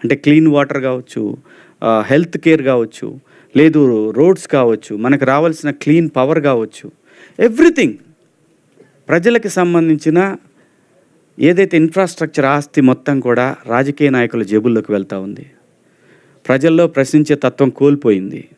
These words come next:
క్యాస్ట్ ఫీలింగ్స్, అవసరమైతే రాముడు, దేవుడు, లేదంటే అల్లా, లేదంటే జీసస్, ఇలాంటి వాటికి రకరకాలుగా ప్రజల్ని రెచ్చగొట్టే ధోరణిలో తయారైన తర్వాత ఎంతకాలం పోరాడగలడండి ఒక మనిషి?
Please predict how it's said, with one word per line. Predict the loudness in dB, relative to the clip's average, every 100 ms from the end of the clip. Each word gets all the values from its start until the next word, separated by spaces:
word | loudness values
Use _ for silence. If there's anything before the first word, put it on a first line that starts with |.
| _ _ _ _ _ _ -12
క్యాస్ట్ | -4 -4 -4 -10 -10
ఫీలింగ్స్, | -6 -4 -6 -8 -10 -10 -12 -20 -20 _ -20 -2
అవసరమైతే | 0 0 -2 -2 0 0 0 0 -4 -10 -8
రాముడు, | -2 -2 -2 -2 -2
దేవుడు, | 2 2 2 0 0
లేదంటే | 0 0 0 -2
అల్లా, | 0 0 0 -4 -4
లేదంటే | -2 -2 -2 -4
జీసస్, | -4 -8 -10 -18 -20 _ _ 0
ఇలాంటి | 2 2 0
వాటికి | 0 -2 -4 -12 -12 -8 -6
రకరకాలుగా | -4 -4 -2 -2 0 0 -2
ప్రజల్ని | 0 -2 0 0 0 -6 _ _ _
రెచ్చగొట్టే | -4 0 0 0 0
ధోరణిలో | -2 -2 -2 -4
తయారైన | -4 -2 0 -2 -2
తర్వాత | -4 -4 -6 -8 -12 -14 _ _ _ -20 _ -20 -12
ఎంతకాలం | -8 -4 -2 0 0
పోరాడగలడండి | 0 0 2 0 -2 -4 -4
ఒక | -4 -4
మనిషి? | -4 -4 -8 -14 -16